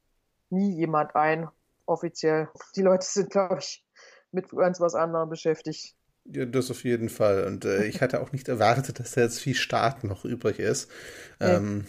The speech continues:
Speaker 2: das ist ja eher, ja, sehr, sehr dürftig, was noch vorhanden ist.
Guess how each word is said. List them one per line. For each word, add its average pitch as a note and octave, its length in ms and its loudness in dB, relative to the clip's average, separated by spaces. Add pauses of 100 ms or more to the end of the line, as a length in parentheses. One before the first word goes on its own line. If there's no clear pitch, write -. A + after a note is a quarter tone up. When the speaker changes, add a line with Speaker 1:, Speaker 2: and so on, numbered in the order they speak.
Speaker 2:
das G#2+ 180 -2
ist A2 140 -4
ja A2+ 80 4
eher, G#2 480 4 (180)
ja, G2+ 380 0
sehr, A2 360 -2
sehr G#2+ 140 0
dürftig, A#2 540 0
was G2 160 -2
noch G#2 100 -8
vorhanden A2+ 520 -6
ist. A2+ 320 -4